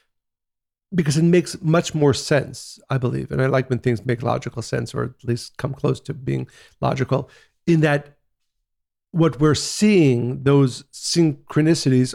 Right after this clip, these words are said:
are, again, a small portion of what's actu-, actually happening, because the, the flow of the creative energy of this world is always in that way, way beyond what is natural and natural occurrences.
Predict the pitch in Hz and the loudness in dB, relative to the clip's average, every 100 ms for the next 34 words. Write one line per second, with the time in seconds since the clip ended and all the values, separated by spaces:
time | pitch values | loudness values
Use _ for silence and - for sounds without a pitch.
0 | - 151 143 135 139 - _ _ - 156 | -2 2 2 2 0 -6 _ _ -4 0
1 | 147 147 117 - - - 135 - 165 156 | 2 2 0 -4 -16 -4 -2 2 2 2
2 | 170 156 139 123 - 147 139 - 139 135 | 0 2 -2 -2 -6 -6 -6 -6 -6 -2
3 | 131 104 143 - 185 156 143 147 139 143 | -4 -2 -6 -2 -2 -2 -2 -2 0 -2
4 | 139 147 - - - 160 170 156 - 143 | -2 -4 -4 -6 0 2 2 2 0 -4
5 | 127 139 - 147 139 143 143 135 - _ | -4 -8 -8 -2 2 4 4 0 -4 _
6 | _ - 196 143 143 135 123 113 180 202 | _ -2 -2 0 -2 -4 -4 -8 -2 2
7 | 185 143 - _ _ 160 151 - - 185 | 2 0 -10 _ _ -2 -2 -4 2 4
8 | 196 185 143 131 - _ - 156 147 143 | 6 6 4 0 -8 _ -2 2 4 2
9 | 135 131 131 127 123 _ _ 151 165 160 | 0 0 2 2 -2 _ _ 2 4 4
10 | 151 147 143 131 131 117 123 127 139 139 | 4 4 4 2 2 2 2 4 2 0
11 | 139 127 - _ - 147 143 135 135 120 | -2 -4 -6 _ -6 0 2 0 -2 -2
12 | 127 113 - | -2 -4 -6